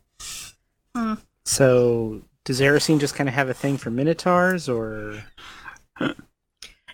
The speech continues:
Speaker 1: No, Erisine just likes to, uh, flirt with people.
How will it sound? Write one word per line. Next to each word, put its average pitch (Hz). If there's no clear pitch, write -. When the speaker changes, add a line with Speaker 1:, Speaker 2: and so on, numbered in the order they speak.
Speaker 1:
No, 247
Erisine 285
just 302
likes 220
to, 190
uh, 160
flirt 175
with 185
people. 226